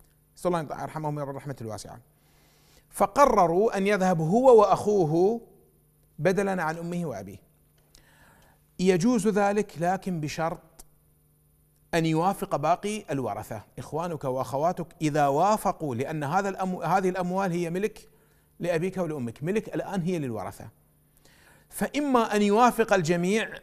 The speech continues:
وتذهبون أنتم كأنهم تنازلوا عن حصتهم، وإما أن، آه، تذه-، تذهب أنت وأخوك ثم تعطوا قيمة ال-، الإرث، ال-، تعطوا قيمة الباقي،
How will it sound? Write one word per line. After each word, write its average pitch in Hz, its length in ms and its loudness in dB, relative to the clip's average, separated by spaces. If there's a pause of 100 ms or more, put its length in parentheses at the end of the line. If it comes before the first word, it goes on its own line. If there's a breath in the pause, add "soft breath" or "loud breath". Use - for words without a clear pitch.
(300)
وتذهبون 160 540 -2
أنتم 151 440 -6 (260)
كأنهم 175 300 -4
تنازلوا 147 480 -4
عن 131 80 -6
حصتهم، 98 500 -14 (1120 soft breath)
وإما 226 480 0
أن، 254 500 0 (880)
آه، 156 280 0
تذه-، 180 540 -2
تذهب 208 380 2
أنت 190 300 0
وأخوك 175 960 2 (460)
ثم 165 200 -4
تعطوا 165 340 -6
قيمة 180 320 -6
ال-، 165 400 -6 (280)
الإرث، 185 420 -8 (960)
ال-، 113 640 -6
تعطوا 175 300 -2
قيمة 185 320 -4
الباقي، 143 640 2